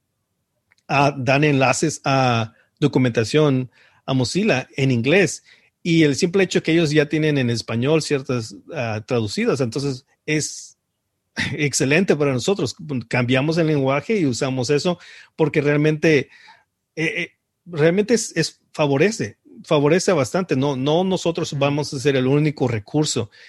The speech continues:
Speaker 1: Y si, eh, pres-, eh, lugares, ah, o Mozilla, que es tan prestigioso,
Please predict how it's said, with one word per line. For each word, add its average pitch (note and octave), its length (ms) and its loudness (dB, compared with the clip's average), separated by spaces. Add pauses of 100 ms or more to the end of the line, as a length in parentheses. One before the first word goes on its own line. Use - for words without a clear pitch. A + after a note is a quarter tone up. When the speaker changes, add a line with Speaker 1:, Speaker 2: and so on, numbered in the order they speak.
(220)
Speaker 1:
Y D#3+ 120 -2
si, C3+ 560 -2 (120)
eh, C3+ 480 -6 (380)
pres-, C3+ 320 -2
eh, D3+ 200 -4
lugares, C3 600 -2
ah, A#2 180 -6
o C3 340 -4 (280)
Mozilla, D3+ 480 -2
que D#3 80 2
es D3+ 100 0
tan C3+ 220 -2
prestigioso, C#3 840 0